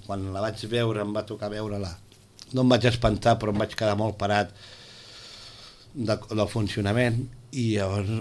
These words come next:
el primer que vam fer nosaltres quan vam entrar a la presidència va ser,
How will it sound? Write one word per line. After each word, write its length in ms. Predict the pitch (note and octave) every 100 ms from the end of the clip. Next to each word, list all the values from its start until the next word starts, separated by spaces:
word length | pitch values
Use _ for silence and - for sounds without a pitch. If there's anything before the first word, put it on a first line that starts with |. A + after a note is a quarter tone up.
| -
el 240 | A2+ A2+ G#2+
primer 240 | - A#2+ C3+
que 80 | C#3+
vam 160 | C#3
fer 240 | A#2 A2+ G#2+
nosaltres 680 | G#2 G2+ G2+ F#2+ G#2 G#2 G2
quan 160 | G2+
vam 220 | F#2+ F#2+ F2+
entrar 400 | E2+ F#2 F2+ E2
a 40 |
la 100 | E2+
presidència 640 | E2 F2 F#2 G2 G2 C3+ C3+
va 80 | A#2
ser, 360 | - G2+ F2+